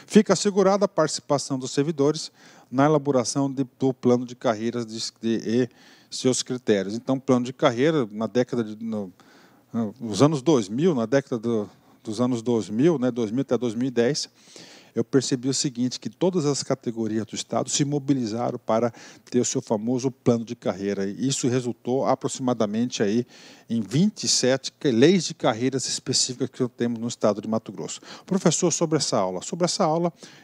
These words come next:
eu digo para vocês que nós temos aí uma probabilidade muito pequena de ser cobrado em prova,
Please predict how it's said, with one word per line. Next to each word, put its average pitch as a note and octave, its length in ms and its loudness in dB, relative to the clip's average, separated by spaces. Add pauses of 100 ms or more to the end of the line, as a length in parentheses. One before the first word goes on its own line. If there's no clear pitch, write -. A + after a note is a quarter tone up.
eu D3 100 2
digo C3 220 -6
para C3 160 0
vocês A#2 400 -2
que - 140 -12
nós A2+ 140 -8
temos A2+ 360 -4
aí G2+ 260 0 (440)
uma A2 260 0
probabilidade A#2 760 -2
muito F3 520 -2
pequena B2+ 560 -2
de A2+ 80 -6
ser - 180 -6
cobrado G#2+ 440 -2
em G#2 40 -8
prova, A#2 440 0